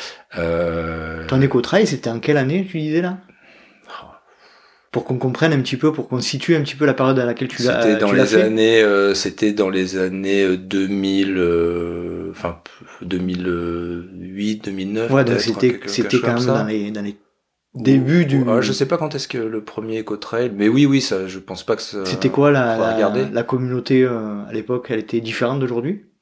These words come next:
Speaker 1: La communauté des
Speaker 2: Des trailers, quand t'étais à l'éco-trail, c'était comment ?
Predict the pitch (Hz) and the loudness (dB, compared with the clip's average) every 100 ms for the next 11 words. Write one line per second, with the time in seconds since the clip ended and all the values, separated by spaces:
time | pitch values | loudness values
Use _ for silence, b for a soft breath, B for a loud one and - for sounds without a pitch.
0 | B B B 107 110 120 113 120 110 104 | B B B -2 0 0 2 0 2 4
1 | 104 101 127 135 165 170 - - 123 123 | 6 6 4 4 2 -2 -14 -10 -4 -2
2 | 123 123 120 120 - 151 - 120 113 110 | 2 2 2 0 -2 -4 -4 -6 -6 -8
3 | 127 | -14